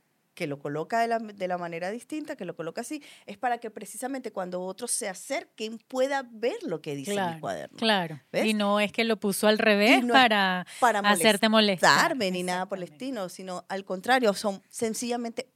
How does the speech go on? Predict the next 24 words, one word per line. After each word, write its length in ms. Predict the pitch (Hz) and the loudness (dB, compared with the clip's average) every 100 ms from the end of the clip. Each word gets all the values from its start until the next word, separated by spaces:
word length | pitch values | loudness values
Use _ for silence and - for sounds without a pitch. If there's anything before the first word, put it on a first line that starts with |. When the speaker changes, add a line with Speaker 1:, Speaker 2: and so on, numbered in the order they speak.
| _ | _
Speaker 1:
puntos 420 | 269 262 240 185 | -4 -4 -6 -10
de 120 | 165 | -8
vista. 340 | 135 117 - - | -10 -12 -16 -14
Speaker 2:
Claro. 340 | 185 175 151 139 _ _ _ _ | -12 -12 -14 -20 _ _ _ _
Speaker 1:
Pero 240 | - 269 262 | 4 6 8
volviendo 420 | 254 247 311 349 | 4 0 -4 -2
al 100 | 381 | -4
cuidado, 480 | 370 320 233 208 220 | -2 0 0 0 -4
definitivamente 1120 | 196 196 - 196 185 202 226 247 262 285 294 _ _ _ _ _ _ - | -8 -12 -10 -12 -10 -8 -6 -6 -8 -8 -10 _ _ _ _ _ _ -10
las 240 | 220 202 | -8 -8
mujeres, 720 | 208 202 226 254 - - - _ | -12 -14 -16 -14 -14 -16 -18 _
las 260 | - 147 143 | -16 -16 -8
mamis, 360 | 165 269 262 - | -2 -2 -2 -6
somos 320 | - 247 254 | -8 -6 -6
unas 240 | 269 277 - | -10 -12 -18
cuidadoras 520 | - 226 180 185 - - | -8 -6 -6 -8 -12 -14
natas. 380 | 160 131 - - | -12 -12 -14 -16
Speaker 2:
Sí, 440 | - - 233 165 | -8 -2 -2 -4
las 180 | 196 190 | -4 -2
mujeres 360 | 180 190 196 208 | 0 0 0 -2
somos 260 | 214 214 | -2 -2
cuidadoras 400 | - 208 175 196 | -2 -2 -2 -2
natas. 540 | 214 220 214 277 - - - - - - - | 0 0 2 0 -2 -14 -20 -20 -20 -14 0
Algunas 800 | 202 202 220 233 269 - - | 2 6 8 8 8 6 -6